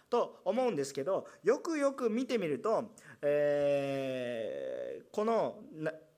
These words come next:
六十八節から七十五節までの間に語られているこの言葉は、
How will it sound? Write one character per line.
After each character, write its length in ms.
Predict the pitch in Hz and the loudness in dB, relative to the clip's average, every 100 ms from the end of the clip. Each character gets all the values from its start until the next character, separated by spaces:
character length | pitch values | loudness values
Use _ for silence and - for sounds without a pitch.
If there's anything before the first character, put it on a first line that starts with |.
| - | -2
六 300 | 165 196 254 | -2 0 -4
十 200 | 254 254 | 0 0
八 160 | 240 277 | 2 -2
節 320 | - 139 - | 0 -2 0
か 120 | 135 | -2
ら 80 | 120 | 0
七 260 | 139 202 233 | 0 0 -2
十 160 | 143 | -2
五 120 | 120 | -2
節 260 | 170 165 110 | 0 -2 -2
ま 100 | 107 | -2
で 140 | 107 | -2
の 120 | 101 90 | -2 -4
間 320 | 127 113 113 | -2 -2 -2
に 180 | 113 104 | -4 -8
語 240 | - 139 | -6 -2
ら 100 | 147 | -2
れ 100 | 127 | -2
て 120 | - | -4
い 100 | 90 | -6
る 240 | 87 87 - _ _ | -6 -8 -12 _ _
こ 100 | - | -8
の 100 | 139 | -6
言 240 | 135 131 117 | -4 -4 -4
葉 60 | |
は、 340 | 107 147 117 | -4 -4 -4